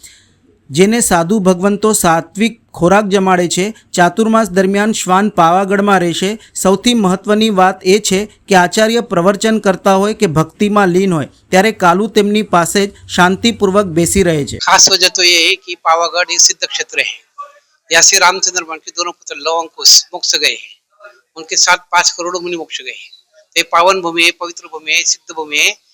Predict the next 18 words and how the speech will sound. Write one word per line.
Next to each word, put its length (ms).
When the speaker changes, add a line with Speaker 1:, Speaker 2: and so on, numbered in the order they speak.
Speaker 2:
इसलिए 220
हमने 140
निर्णय 240
लिया 140
कि 160
यही 120
चातुर्मास 420
करना 280
है। 140
तो 40
चातुर्मास 480
से 60
विशेष 440
पुण्य 240
वो 120
लाभ 180
होता 220
है 100